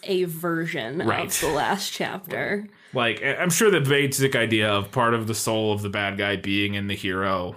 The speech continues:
Speaker 1: Yeah.
Speaker 2: the hero dying, that being the thing that allows them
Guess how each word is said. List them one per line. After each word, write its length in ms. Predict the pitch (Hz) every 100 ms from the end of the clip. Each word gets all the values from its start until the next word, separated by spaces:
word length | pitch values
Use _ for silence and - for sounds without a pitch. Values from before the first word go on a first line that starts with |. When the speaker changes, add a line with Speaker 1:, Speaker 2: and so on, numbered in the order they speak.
| _ -
Speaker 1:
Yeah. 200 | 107 -
Speaker 2:
the 80 |
hero 320 | 104 127 113 107
dying, 680 | 98 95 95 92 92 92 - _ _ _ _ _ _ _ _
that 340 | 117 110 104 -
being 280 | 104 101 98
the 140 | 98
thing 360 | 95 104 98 98
that 120 | 92
allows 440 | 92 95 90 92 -
them 320 | 92 90